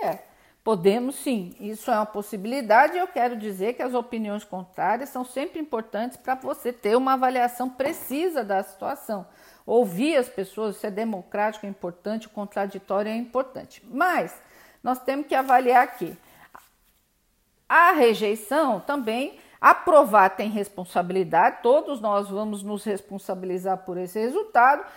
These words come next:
rejeitar também tem responsabilidade, todos nós vamos nos responsabilizar por, pela rejeição e vamos ter que construir alternativas a partir daí, que, como eu disse,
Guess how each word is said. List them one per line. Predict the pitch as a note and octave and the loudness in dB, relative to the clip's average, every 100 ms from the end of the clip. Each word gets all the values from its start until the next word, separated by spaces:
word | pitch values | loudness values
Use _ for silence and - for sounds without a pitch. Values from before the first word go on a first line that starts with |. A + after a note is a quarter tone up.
| - - | -12 2
rejeitar | E4 D4+ D#4+ D#4 A#3+ B3+ | 2 4 0 4 2 2
também | C#4 C#4 C#4+ | -2 -2 -2
tem | A#3 C#4+ | -2 0
responsabilidade, | C4+ - B3 - A#3+ C#4 E4 A#3 B3 B3 | -2 -4 -8 -6 -6 -6 0 4 4 4
todos | B3+ B3+ C#4 | -2 -2 -6
nós | A3+ A3+ B3 | -2 -2 -2
vamos | A3+ C4 C#4+ A#3+ | -4 -4 -6 -6
nos | C4 C#4+ - - - _ | -6 -6 -12 -20 -20 _
responsabilizar | C4+ - C4+ C4+ A#3+ A3 A3+ G#3+ G3+ G#3+ B3 C#4 - _ _ | 2 2 -6 -4 -4 -4 -4 -4 0 0 0 -4 -18 _ _
por, | A#3 B3+ G#3+ | -6 -6 -6
pela | - A3 G3+ | -2 0 2
rejeição | G#3+ G#3+ G#3 D#4 - C#4+ D#4 | 2 0 0 -6 -4 -2 -2
e | D#4+ | 0
vamos | D#4 E4+ | -4 -2
ter | - D4 | -4 -4
que | D4+ | -4
construir | - F4 G#4+ G4+ E4+ C4 C4 | -2 0 0 -2 -6 -4 0
alternativas | C#4+ C#4+ C#4+ C#4 C#4+ C4+ - A#3+ C#4 D4+ C4 | 0 0 -2 -2 -4 -6 -8 -10 -4 -2 0
a | C4 | -2
partir | B3+ B3+ B3 - B3+ | 0 -2 -2 -8 -4
daí, | C4+ G#3+ | -2 -2
que, | F#4+ D#4+ | -4 -8
como | G4+ G4+ | -6 -4
eu | F#4+ | -4
disse, | A3 C4+ - | -4 -10 -12